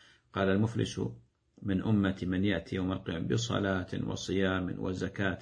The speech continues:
ويأتي قد ضرب هذا وشتم هذا وأخذ مال هذا وقذف هذا وسفك دم هذا." ولذلك الغيبة هذه أن تهدي حسناتك للآخرين،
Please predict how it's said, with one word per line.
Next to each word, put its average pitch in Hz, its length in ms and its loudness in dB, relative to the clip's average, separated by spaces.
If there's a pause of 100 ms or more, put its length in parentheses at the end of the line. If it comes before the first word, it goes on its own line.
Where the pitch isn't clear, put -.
ويأتي 101 500 2 (440)
قد 95 80 0
ضرب 95 340 2
هذا 90 360 0
وشتم 95 500 -2
هذا 95 420 -2
وأخذ 90 540 -2
مال 90 260 -2
هذا 92 460 -2
وقذف 107 1080 -4
هذا 90 480 -2
وسفك - 1160 -2
دم 92 280 2
هذا." 95 560 0 (760)
ولذلك 113 540 6
الغيبة 117 680 4
هذه 85 100 -4 (100)
أن 127 180 0
تهدي 127 340 4
حسناتك 131 540 2
للآخرين، 92 580 -4